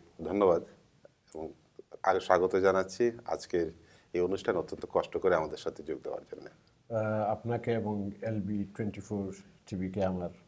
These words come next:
Speaker 2: অসংখ্য ধন্যবাদ আমাকে আমন্ত্রণ জানানোর জন্য।
Speaker 1: সর্বশেষে যাকে পরিচয় করে দিচ্ছি তাকেও আপনারা সবাই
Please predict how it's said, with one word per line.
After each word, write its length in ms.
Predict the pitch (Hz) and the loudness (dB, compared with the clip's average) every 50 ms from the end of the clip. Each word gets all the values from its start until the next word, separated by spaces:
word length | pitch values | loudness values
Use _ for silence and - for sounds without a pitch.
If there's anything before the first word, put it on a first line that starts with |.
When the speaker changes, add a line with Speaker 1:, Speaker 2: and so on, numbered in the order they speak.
| _ _ _ _ - | _ _ _ _ -8
Speaker 2:
অসংখ্য 420 | 92 90 - 107 95 92 95 90 | -8 -6 -6 -6 -8 -6 -6 -6
ধন্যবাদ 460 | 80 95 92 92 95 92 92 92 92 | -6 -4 -4 -4 -4 -2 -2 -2 -2
আমাকে 300 | 85 85 87 87 - 90 | -4 -4 -4 -8 -8 -8
আমন্ত্রণ 400 | 85 85 85 87 85 - 92 90 | -8 -8 -8 -12 -14 -12 -10 -10
জানানোর 380 | 80 80 82 80 78 76 76 73 71 | -10 -10 -10 -12 -12 -14 -16 -16 -18
জন্য। 200 | 65 57 - _ _ _ _ _ _ _ _ - - _ _ _ _ _ _ _ _ _ _ _ _ _ _ _ _ _ _ - | -18 -20 -20 _ _ _ _ _ _ _ _ -20 -20 _ _ _ _ _ _ _ _ _ _ _ _ _ _ _ _ _ _ 0
Speaker 1:
সর্বশেষে 720 | 120 113 113 131 123 - 151 143 147 156 156 151 156 151 - - - - - - - - - | 2 2 2 2 0 2 0 0 2 4 6 6 6 4 0 -8 -18 -20 -20 -20 -20 -10 0
যাকে 360 | - 101 90 90 - - 95 | 4 4 4 4 4 2 0
পরিচয় 380 | - - 95 87 85 - 98 87 | 2 4 2 2 2 2 0 0
করে 240 | - 92 90 90 87 | 2 2 2 2 2
দিচ্ছি 560 | 85 90 87 - - 117 117 120 117 120 - - - | 2 0 -2 0 2 2 2 2 2 -2 -4 0 2
তাকেও 280 | 95 95 - - 147 | 2 2 2 2 0
আপনারা 260 | 120 92 - 85 85 | 2 2 0 0 -2
সবাই 360 | - - 80 73 76 76 73 | 0 0 0 0 0 -2 -4